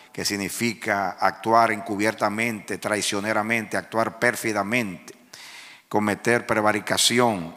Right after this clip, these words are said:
es infidelidad. Y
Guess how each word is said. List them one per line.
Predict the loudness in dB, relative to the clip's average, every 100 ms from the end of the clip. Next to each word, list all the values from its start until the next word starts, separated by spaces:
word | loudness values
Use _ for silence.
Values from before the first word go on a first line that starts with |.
| -16
es | -4 -2 -2 0
infidelidad. | 0 0 -4 -4 -2 -2 -4 -2 -2 -4 -10 -20 -20 _ _ _ _ -20 -20 -20 -20 _ _
Y | -4 -2 -2 -6 -16